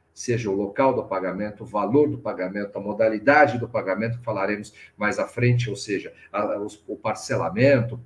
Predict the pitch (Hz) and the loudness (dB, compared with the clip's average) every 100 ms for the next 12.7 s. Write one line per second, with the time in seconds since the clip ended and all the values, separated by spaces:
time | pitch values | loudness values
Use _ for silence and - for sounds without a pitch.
0 | _ 120 120 95 - 110 123 - _ _ | _ 6 6 4 0 -2 -2 -6 _ _
1 | _ 107 123 - _ 147 170 160 165 151 | _ -2 -2 -8 _ -2 -2 0 -2 0
2 | 151 156 156 180 - - 76 - _ - | 0 -2 -2 -2 -2 -6 -6 -10 _ -20
3 | - - - _ - 156 - 156 208 220 | -20 -20 -20 _ 2 6 8 10 10 8
4 | - 135 98 - 104 104 98 92 - 127 | 4 2 2 0 0 2 2 -2 2 2
5 | 123 131 127 123 170 127 104 101 _ _ | 4 2 0 -4 -4 -4 -8 -10 _ _
6 | 139 165 139 120 117 113 - 120 117 117 | 2 2 2 2 2 0 -2 -2 -2 -2
7 | 104 - _ 120 110 104 139 135 104 98 | -4 -10 _ -10 -8 -4 -4 -2 -8 -2
8 | 139 160 160 135 170 180 - 170 175 131 | -2 -2 -2 -4 0 -2 -2 -6 -4 0
9 | 123 147 156 151 147 175 214 202 - 175 | 2 2 0 -4 2 4 4 2 -6 -10
10 | 160 143 160 202 160 120 113 123 - - | -4 2 2 2 2 2 2 -2 -8 -20
11 | - _ _ _ _ 170 202 214 196 202 | -20 _ _ _ _ 4 6 6 4 2
12 | - - - 160 220 - - | 0 0 -4 -2 -2 -4 -18